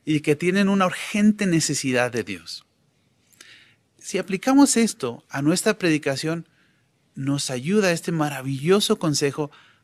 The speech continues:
a afinar nuestra búsqueda en las personas a las que hablamos. Por ejemplo, nosotros no queremos simplemente hablar a todos esperando que todos se conviertan. No,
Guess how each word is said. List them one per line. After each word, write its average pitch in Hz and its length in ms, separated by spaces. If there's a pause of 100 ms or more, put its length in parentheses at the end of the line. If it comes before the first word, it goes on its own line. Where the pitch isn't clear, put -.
a 151 220
afinar 165 580
nuestra 196 540
búsqueda 135 760 (880)
en 127 140
las 127 160
personas 151 500
a 131 60
las 113 160
que 107 140
hablamos. 95 480 (1120)
Por 117 140
ejemplo, 151 480 (300)
nosotros 131 480
no 156 240
queremos 147 300
simplemente 147 440
hablar 139 320 (280)
a 123 180
todos 180 560
esperando 160 480
que 147 100
todos 170 340
se 151 120
conviertan. 107 680 (840)
No, 160 400